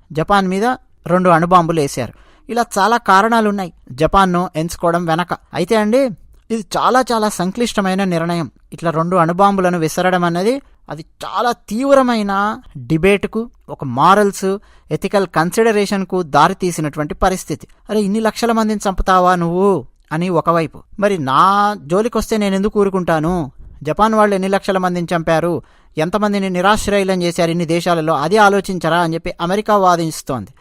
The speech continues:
So, ఇట్లా రెండు బలమైన వాదనలు రెండు వైపుల నుంచి మనకు కనిపిస్తూ ఉన్నాయి, ఆర్గ్యుమెంట్స్ అనేవి మనకు కనిపిస్తూ ఉన్నాయి. కానీ ఏది ఏమైనా ఈ రెండు అణుబాంబులు మాత్రం భయానకమైన వాతావరణాన్ని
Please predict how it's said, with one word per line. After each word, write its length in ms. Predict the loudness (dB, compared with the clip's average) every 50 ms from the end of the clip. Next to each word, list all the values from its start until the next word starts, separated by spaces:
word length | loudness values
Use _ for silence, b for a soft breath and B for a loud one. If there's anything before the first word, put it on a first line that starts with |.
| b b _ -6
So, 80 | -6 -6 -6
ఇట్లా 380 | -14 -6 0 2 2 4 4
రెండు 200 | 2 0 0 -2
బలమైన 720 | 0 0 2 2 2 0 0 0 -2 0 0 0 -2 -2 -4
వాదనలు 580 | -2 2 4 4 4 4 2 0 2 0 0 0
రెండు 260 | 0 0 0 4 4
వైపుల 280 | 4 4 4 2 -2
నుంచి 220 | -2 -2 -4 -4 -4
మనకు 280 | -4 -4 -4 -6 -8
కనిపిస్తూ 520 | -6 -6 -4 -4 -4 -4 -6 -4 -4 -4 -4
ఉన్నాయి, 260 | -2 -4 -6 -8 -8 -12 _ _ 2
ఆర్గ్యుమెంట్స్ 480 | 2 2 4 2 -2 -4 -4 -2 -2 -2
అనేవి 180 | -2 -2 -2
మనకు 300 | -2 -4 -4 -4 -6 -8
కనిపిస్తూ 500 | -4 -4 -4 -4 -2 -6 -8 -6 -6 -6
ఉన్నాయి. 260 | -6 -4 -4 -6 -6 -8 _ _ _ _ _ -2
కానీ 420 | 0 2 2 2 2 0 -2 -6 -10 _ _ _ _ _ _ -12
ఏది 340 | -4 0 2 2 4 2 2
ఏమైనా 540 | 0 0 0 0 0 -2 -2 -4 -6 -8 -8 -14 _ _ _ -10
ఈ 260 | -8 -8 -8 -8 -12 _ _ -8
రెండు 380 | -4 -2 -2 -2 0 -2 -2 -2 -2 -4
అణుబాంబులు 540 | -4 -4 -2 0 0 0 0 0 -2 -2
మాత్రం 420 | 0 0 0 0 0 -4 -6 -6 -6 -12 _ -18
భయానకమైన 800 | -8 -6 -4 -2 2 2 2 2 2 0 -2 -2 -2 -2 -2 0
వాతావరణాన్ని 920 | 0 2 0 0 0 0 0 0 0 0 -2 -4 -4 -4 -4 -6 -8 -8